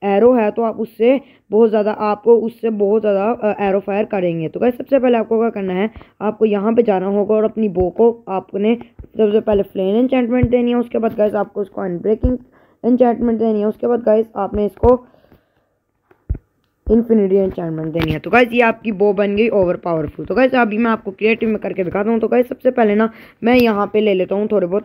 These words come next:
एरोज। तो guys, यहाँ पे मैं एरो ले लेता हूँ, ए डबल आर। तो guys, यहाँ पे मैं simple arrow ले लेता हूँ और इनमें से थोड़े से थ्रो कराता हूँ। Guys, ये मैं यहाँ पे इस खड्डे के अंदर डाल देता हूँ। Guys, यहाँ पे मैं थोड़े से एरो डाल देता हूँ।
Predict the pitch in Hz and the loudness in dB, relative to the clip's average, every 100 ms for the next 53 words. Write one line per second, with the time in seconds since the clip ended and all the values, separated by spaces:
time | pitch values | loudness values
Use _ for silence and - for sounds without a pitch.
0 | _ - 175 156 147 - - 196 226 233 | _ -10 -6 -4 -6 -10 -2 2 4 4
1 | 220 220 226 - 175 180 190 175 208 240 | 0 0 -2 -4 -2 0 2 0 0 2
2 | 240 240 _ _ _ _ _ _ _ _ | 0 -2 _ _ _ _ _ _ _ _
3 | _ _ - _ _ _ - 175 175 175 | _ _ -20 _ _ _ -6 0 2 2
4 | 165 160 165 180 175 - - 254 254 240 | -2 0 0 0 -2 -10 0 4 4 4
5 | 233 240 240 233 214 - 226 208 202 190 | 2 2 0 -2 -6 -2 -2 0 0 -2
6 | 208 220 240 226 220 220 226 196 208 202 | -2 -2 0 0 0 0 0 0 0 0
7 | 175 175 233 - 185 175 165 175 160 170 | 0 0 -4 -4 -2 0 0 -4 -4 -6
8 | 160 - - - - 247 233 247 226 202 | -8 -8 -14 -4 2 2 4 2 2 0
9 | 190 196 214 214 - 180 160 196 202 196 | 0 0 0 0 -2 -8 -4 -2 0 -2
10 | 175 156 147 151 165 160 135 _ _ _ | -2 -2 -2 -6 -6 -6 -8 _ _ _
11 | 220 240 208 208 208 220 220 214 190 196 | 0 2 2 0 0 0 0 0 0 -2
12 | 180 175 170 165 208 226 233 247 240 | -2 0 0 0 0 0 2 2 0